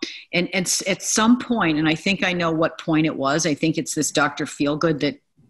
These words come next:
that, uh, Doctor Bornstein, which you can Google and see that he, he was his doctor. At some point, I think Doctor Bornstein must have said to him,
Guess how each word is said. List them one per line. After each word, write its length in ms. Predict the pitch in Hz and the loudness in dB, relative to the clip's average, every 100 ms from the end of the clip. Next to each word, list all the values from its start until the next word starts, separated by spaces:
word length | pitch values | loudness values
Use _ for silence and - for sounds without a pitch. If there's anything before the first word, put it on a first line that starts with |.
| - 117 | -16 -2
that, 320 | 147 139 - | -2 0 -2
uh, 100 | 143 | 0
Doctor 340 | 143 156 - | 2 0 0
Bornstein, 600 | 139 143 143 151 - 165 | -4 0 0 0 0 0
which 180 | 156 139 | 0 0
you 80 | 135 | -2
can 160 | 143 147 | 0 2
Google 320 | 156 147 151 | 2 2 4
and 180 | 143 131 | 4 2
see 240 | - - 147 | -4 2 2
that 200 | 127 - _ | 0 -6 _
he, 420 | - - 131 160 123 | -12 -8 0 0 2
he 140 | 151 | 2
was 220 | 143 143 - | 4 4 2
his 180 | 139 | -2
doctor. 440 | - 139 135 156 - - - - _ - | 0 0 0 -4 -6 -14 -18 -20 _ -6
At 100 | - | -2
some 260 | - 202 185 | 0 0 0
point, 260 | - 233 - | 0 0 -2
I 40 | |
think 220 | 147 170 156 | -2 0 2
Doctor 320 | 170 165 170 | 2 2 -2
Bornstein 560 | 170 226 233 - 180 | 0 2 0 -2 -2
must 220 | 165 160 - | -2 -4 -4
have 120 | 156 | -4
said 260 | - 151 | -2 -4
to 120 | 156 165 | -2 0
him, 240 | 156 151 | 0 0